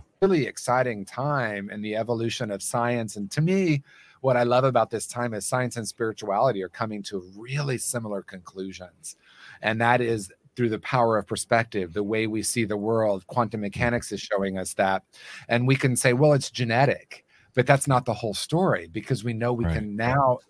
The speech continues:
Speaker 1: change. We have the ability. The term getting stuck in a groove is actually doing something over and over and over again and creating l-, a literal groove in our brain or a neural pathway.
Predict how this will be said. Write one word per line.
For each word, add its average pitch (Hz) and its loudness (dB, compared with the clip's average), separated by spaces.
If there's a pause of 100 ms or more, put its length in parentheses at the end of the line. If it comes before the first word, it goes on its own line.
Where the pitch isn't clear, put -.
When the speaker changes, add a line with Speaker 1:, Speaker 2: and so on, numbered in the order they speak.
Speaker 1:
change. 135 0
We 113 -4
have 120 -2
the 113 0
ability. 113 2 (500)
The 135 0
term 196 2
getting 151 0
stuck 143 -4
in 135 0
a 120 -2 (200)
groove 127 0
is 107 -4
actually 120 -2
doing 131 0
something 117 -6
over 123 0
and 117 0
over 110 -2
and 107 -6
over 131 0
again 101 -6
and 101 -8
creating 120 -2
l-, 110 -8
a 131 2
literal 117 0 (160)
groove 127 2
in 113 0
our 95 -4
brain 110 -2
or 104 -4
a 104 -4
neural 104 -4
pathway. 110 -2